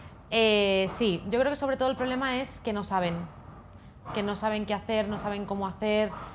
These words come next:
eh, hay, hay mucho desconocimiento, nuestra cultura no, no está tan enfocada a enseñar el cuidado desde pequeñitos y entonces la gente no, no, no sabe por dónde tirar. Cuando quiere empezar a cuidarse, no sabe cómo hacer,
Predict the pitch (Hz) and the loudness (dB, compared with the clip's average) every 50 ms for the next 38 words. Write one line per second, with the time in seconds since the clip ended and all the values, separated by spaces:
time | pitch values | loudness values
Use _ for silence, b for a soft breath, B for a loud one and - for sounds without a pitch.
0 | B B B B - - 220 214 208 208 208 208 208 202 208 - 214 214 226 240 | B B B B -4 0 2 4 4 6 4 4 4 2 2 2 2 0 0 0
1 | 233 - 254 233 - - 240 233 220 - - 208 202 208 214 220 226 226 226 208 | 0 0 0 0 0 -2 -4 -4 -4 -4 -4 -4 -2 -2 0 0 0 -2 -2 0
2 | 220 208 208 208 214 202 180 - 214 202 196 208 196 220 220 220 240 240 233 233 | 2 2 2 2 2 -2 -2 -2 -2 0 0 -2 0 0 2 2 2 2 2 0
3 | 208 220 220 196 - 233 233 226 220 208 - 214 202 208 208 202 202 208 196 - | -2 -2 -4 -4 -2 -2 -2 -2 -2 -4 -4 -2 2 2 2 2 2 -2 -4 -6
4 | - 202 196 196 196 196 196 190 190 190 185 B B B B B B B B - | -6 -4 -4 -2 -2 -2 0 0 -2 -2 -4 B B B B B B B B -4
5 | 202 202 196 190 - 196 196 196 196 196 196 196 190 190 185 180 180 180 196 185 | -2 -2 -2 0 0 2 4 6 8 8 8 8 6 6 4 4 2 0 -2 -4
6 | 190 175 190 185 - 196 170 190 190 196 202 202 196 196 180 175 175 - - B | -2 -2 -2 -2 -4 -4 -4 -2 -2 0 -2 0 2 2 2 2 0 -4 -8 B
7 | B B B B B B B - 208 202 190 196 196 196 196 214 208 - - 220 | B B B B B B B -6 -4 0 4 4 4 4 4 2 0 0 -2 -4
8 | 214 208 180 220 220 220 220 214 - 180 214 208 202 196 196 196 190 208 202 208 | -4 -2 0 2 2 4 2 2 0 -2 -2 -2 0 0 0 0 -2 -2 -2 -2
9 | 208 196 220 220 220 226 226 220 226 214 - 220 202 185 180 175 190 180 185 175 | -2 2 4 4 6 4 4 2 2 0 0 4 4 4 4 4 2 -2 -2 -2
10 | 208 202 220 214 220 214 226 220 214 214 214 208 214 226 214 - - 294 311 302 | -2 -2 -2 -2 0 2 2 2 4 4 6 8 8 6 6 4 2 2 2 2
11 | B B B B B B - 226 214 - 233 226 220 214 - 214 214 208 208 202 | B B B B B B -4 -4 0 2 2 2 2 4 2 2 2 4 2 2
12 | 190 - - 220 220 220 214 | 0 0 2 4 4 4 2